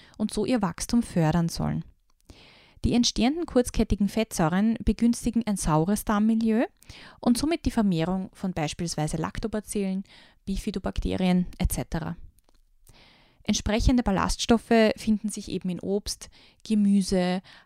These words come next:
Hafer, Leinsamen, verschiedenen Hülsenfrüchten, Getreidesorten generell, Zwiebel, Knoblauch, Topinambur, Lauch, Spargel, Bananen, Chicory, Artischocken,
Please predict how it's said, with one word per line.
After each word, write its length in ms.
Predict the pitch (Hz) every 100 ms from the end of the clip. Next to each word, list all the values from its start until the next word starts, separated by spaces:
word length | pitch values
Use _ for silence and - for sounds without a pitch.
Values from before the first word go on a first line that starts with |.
| -
Hafer, 680 | 190 180 180 - 180 175 180 -
Leinsamen, 1000 | 185 160 175 185 170 170 175 170 170 -
verschiedenen 640 | - 202 208 214 214 208
Hülsenfrüchten, 800 | 190 185 185 - 175 170 - 180 - - - - _ -
Getreidesorten 760 | 214 - 175 185 - 180 - 190
generell, 640 | 175 165 170 160 156 165 - - - -
Zwiebel, 640 | - 208 196 180 175 170 -
Knoblauch, 760 | - 202 190 185 175 156 165 -
Topinambur, 840 | - 233 220 196 185 165 160 156 170 _ _ _ -
Lauch, 520 | 185 160 160 165 -
Spargel, 760 | - - 160 156 165 165 165 175 - - _
Bananen, 760 | - 214 196 151 160 175 175 175 - -
Chicory, 640 | - 226 - 208 196 98 -
Artischocken, 720 | 175 - 220 170 - 175 170